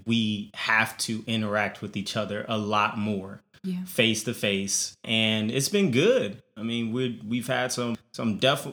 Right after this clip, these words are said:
Speaker 1: definitely rough spots, you know, with my anger <laughs> and frustration and irritating one another.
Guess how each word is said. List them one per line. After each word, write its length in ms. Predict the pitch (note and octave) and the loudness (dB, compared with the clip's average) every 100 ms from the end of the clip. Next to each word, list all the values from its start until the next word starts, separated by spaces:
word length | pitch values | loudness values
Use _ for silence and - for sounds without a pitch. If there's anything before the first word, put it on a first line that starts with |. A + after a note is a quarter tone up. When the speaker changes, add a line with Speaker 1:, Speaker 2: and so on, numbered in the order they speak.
| - | -6
Speaker 1:
definitely 460 | G#2+ B2 C#3 C#3 B2+ | 4 4 4 2 2
rough 320 | G2+ A#2 D3 | 2 4 4
spots, 560 | D3 - A#2 D3 - - | 2 0 2 2 0 -4
you 100 | B2 | -2
know, 200 | A2+ A2+ | 0 0
with 80 | A2 | 0
my 180 | A#2+ D3+ | 2 4
anger 400 | C3 C3 D3 D#3 - C#3+ - F#3+ - - | 4 2 0 -2 2 4 6 4 4 -12
<laughs> 600 | A3 - - - - - | -16 -12 -10 -10 -6 4
and 160 | C3+ | 4
frustration 760 | C#3 D#3 D3+ D3 C#3 C#3+ C#3+ C#3 | 6 4 4 4 2 2 0 0
and 160 | A#2 A#2+ | 0 2
irritating 520 | C3+ C3+ C3+ B2+ B2 | 4 4 4 2 2
one 120 | A#2+ | 0
another. 480 | A#2+ A#2+ A#2+ A#2+ A#2+ | 0 0 2 0 -2